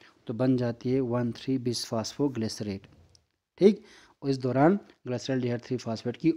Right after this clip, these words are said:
ऑक्सीडेशन भी हो जाती है। जब ऑक्सीडेशन हो जाता है तो जो हाइड्रोजन है वो एक्सेप्ट करता है एनएडी in the form of hydride ion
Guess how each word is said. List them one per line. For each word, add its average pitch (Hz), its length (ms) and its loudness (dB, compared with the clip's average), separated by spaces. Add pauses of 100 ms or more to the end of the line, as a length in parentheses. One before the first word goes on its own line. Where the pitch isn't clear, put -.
(100)
ऑक्सीडेशन 123 540 0
भी 120 60 2
हो 107 120 -4
जाती 104 280 -6
है। 104 80 -12
जब 113 300 -6
ऑक्सीडेशन 113 400 -4
हो 123 120 2
जाता 147 280 6
है 175 140 2 (540)
तो 139 120 0 (680)
जो 123 280 -2
हाइड्रोजन 123 460 2
है 151 120 0
वो 131 180 2
एक्सेप्ट - 300 -6
करता 117 220 -6
है 113 60 -4
एनएडी 131 420 8 (400)
in 123 140 -4
the 113 80 -6
form 110 220 -2
of 110 220 -4
hydride 127 520 6 (140)
ion 170 320 6